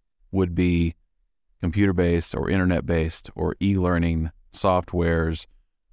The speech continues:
or tools that could be used in the classroom, but maybe also outside of the classroom.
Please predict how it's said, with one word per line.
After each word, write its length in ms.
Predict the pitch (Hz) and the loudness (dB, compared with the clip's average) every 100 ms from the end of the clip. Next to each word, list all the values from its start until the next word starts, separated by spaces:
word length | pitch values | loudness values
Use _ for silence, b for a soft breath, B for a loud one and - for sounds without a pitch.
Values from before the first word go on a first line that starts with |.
| _ | _
or 460 | 90 87 80 71 65 | -2 0 2 0 -2
tools 760 | - 131 117 90 90 95 - - _ - | -4 0 2 2 0 -2 -6 -14 _ -6
that 120 | 87 | -4
could 140 | 85 92 | -2 0
be 80 | 90 | 2
used 420 | 90 85 85 - | 2 2 0 -2
in 80 | 85 | -2
the 80 | 82 | -2
classroom, 680 | - 85 82 - 85 82 80 | 0 0 0 -2 -2 -2 -2
but 260 | 90 - | -4 -4
maybe 300 | 87 85 82 | -2 -2 -2
also 340 | - 82 - 78 | -2 -2 -2 -4
outside 520 | 85 85 - 87 78 | -2 -4 -4 -4 -2
of 40 | 76 | -4
the 80 | - | -6
classroom. 560 | 78 69 - - - | -6 -6 -8 -8 -10